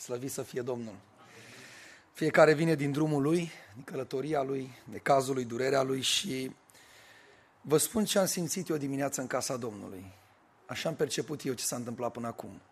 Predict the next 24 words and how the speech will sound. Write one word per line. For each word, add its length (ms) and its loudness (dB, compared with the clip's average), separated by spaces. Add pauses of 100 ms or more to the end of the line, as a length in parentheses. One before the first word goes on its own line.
(720)
Inima 300 6
mea 140 6
a 20 10
avut 200 4
nevoie 340 2
de 100 0
un 140 0
balsam 500 -2
din 160 -10
partea 260 -4
lui 100 -2
Dumnezeu 440 -4
și 200 0
am 120 -2
primit 300 -6
în 80 -6
dimineața 360 -6
aceasta 280 -8
acest 240 -10
balsam, 360 -6
slăvit 300 -14
să 100 -10
fie 220 -12
Domnul! 280 -14